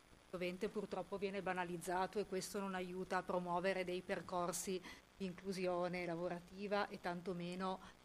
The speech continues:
eh, di valorizzazione poi delle persone, che è fondamentale per, eh, almeno sperare che effettivamente la pena abbia quella valenza riabilitativa che tutti ci auguriamo abbia. Eh, dal lato nostro troviamo anche, eh, molto interessante il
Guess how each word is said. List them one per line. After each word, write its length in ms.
eh, 260
di 80
valorizzazione 760
poi 200
delle 180
persone, 480
che 120
è 40
fondamentale 920
per, 460
eh, 280
almeno 360
sperare 680
che 140
effettivamente 720
la 120
pena 360
abbia 240
quella 260
valenza 500
riabilitativa 840
che 140
tutti 280
ci 100
auguriamo 720
abbia. 260
Eh, 580
dal 80
lato 140
nostro 320
troviamo 340
anche, 580
eh, 40
molto 320
interessante 880
il 80